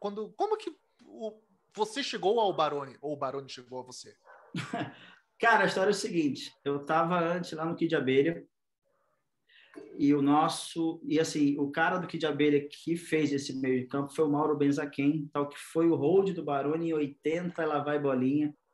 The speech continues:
Speaker 2: muito tempo atrás. Aí o Mauro, ele saiu de ser hold e foi pro outro ramo, tal, como, como ser, é, ele foi ser, assim, meio que, tipo, chefe de banda, né?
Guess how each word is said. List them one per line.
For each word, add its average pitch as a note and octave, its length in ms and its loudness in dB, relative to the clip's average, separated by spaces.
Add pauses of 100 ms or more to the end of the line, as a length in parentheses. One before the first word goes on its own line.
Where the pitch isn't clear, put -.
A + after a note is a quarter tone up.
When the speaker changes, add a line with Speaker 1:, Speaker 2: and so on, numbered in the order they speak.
Speaker 2:
muito D3 220 -2
tempo B2 220 -8
atrás. C#3+ 400 -2 (760)
Aí E3 160 6
o G#3 100 10
Mauro, G3+ 380 6
ele G3 80 4
saiu G3 520 0
de F#3 120 -10
ser E3 200 -4
hold E3+ 360 -2
e F#3+ 60 -6
foi F#3+ 260 -2
pro F3+ 140 -12
outro F3+ 280 -8
ramo, F3 280 -6
tal, F3 240 -8
como, F3+ 320 -12 (320)
como E3 260 -2
ser, E3+ 800 -2 (220)
é, C3 400 -2
ele C#3 140 0
foi E3 280 -8
ser, E3 420 -4
assim, C#3 280 -6
meio D3 360 0
que, D3+ 240 -12
tipo, - 180 -16
chefe G#3 360 -4
de E3+ 100 -4
banda, B2 380 -2
né? C#3+ 240 2